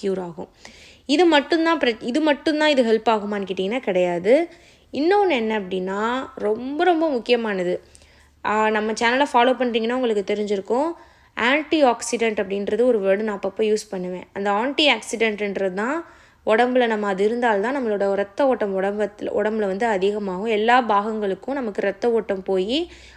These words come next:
அந்தந்த உறுப்பு அந்தந்ததோட வேலையை செய்யும். So, ஆன்டி ஆக்சிடென்ட் அப்படின்றது நம்ம ஃபிசிக்கல் ஆக்டிவிட்டி பண்ணும்போது,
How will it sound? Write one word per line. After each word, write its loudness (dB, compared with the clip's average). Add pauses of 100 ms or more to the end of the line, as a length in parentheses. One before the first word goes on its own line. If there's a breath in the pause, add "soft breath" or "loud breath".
அந்தந்த 0
உறுப்பு 0
அந்தந்ததோட 0
வேலையை 0
செய்யும். -4 (420 soft breath)
So, 4
ஆன்டி 4
ஆக்சிடென்ட் 0
அப்படின்றது 0
நம்ம -2
ஃபிசிக்கல் -2
ஆக்டிவிட்டி -2
பண்ணும்போது, -2